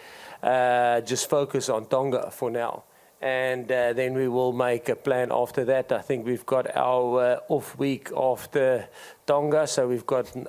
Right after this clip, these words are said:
a nice time to prepare for whoever plays, who, who we'll play in that quarterfinal. And, um, regarding Anthony Dupont's injury,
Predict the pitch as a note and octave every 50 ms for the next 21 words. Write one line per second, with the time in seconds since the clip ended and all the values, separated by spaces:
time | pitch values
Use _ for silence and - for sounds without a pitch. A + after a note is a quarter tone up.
0 | - C3 B2 B2 B2+ C3+ A#2 - - - D3+ C3+ C3 C3 B2 - A#2 - C3 G#2+
1 | - - C#3 C#3 C3+ - C3+ B2 A#2+ A#2 A#2+ B2+ C3 C3+ C3+ - C3+ B2+ B2 A#2+
2 | A2 - - - - A2+ A#2 A2 B2 C3 B2+ B2+ B2+ B2 A#2 - - C#3+ C3+ C3
3 | B2 A#2 A2+ A2 - - - C3 B2+ A#2+ A#2 - - C3 C3+ C#3+ C#3+ D3 D3 C3+
4 | - - - - - - - - - - - - - - C3 C3 C3 C3 C3 C3
5 | C3 C3 A2+ - - - - C3 B2+ B2 B2+ B2+ B2+ B2+ B2+ A#2+ A#2+ A#2+ - -
6 | C3 B2 C3 C3 C3+ C#3+ C3+ C#3+ C#3 C#3 - C#3 C#3+ C#3 C3+ - D#3+ D3 C#3+ C#3+
7 | C#3+ C#3 C#3 C#3 C3+ C#3 C3+ B2+ B2 B2+ - - D3 C#3 C3 B2+ - - - -
8 | D#3 D3+ C3 C3 D3+ D3 D#3 D#3 D3+ C3 -